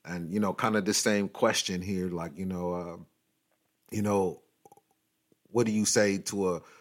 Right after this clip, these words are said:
a, a, you know, like, how does God fit into this, you know, 'cause you're gonna have the why, you know?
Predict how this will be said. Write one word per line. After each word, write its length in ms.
a, 40
a, 300
you 160
know, 300
like, 120
how 140
does 160
God 360
fit 260
into 260
this, 360
you 100
know, 400
'cause 180
you're 100
gonna 220
have 300
the 100
why, 640
you 160
know? 320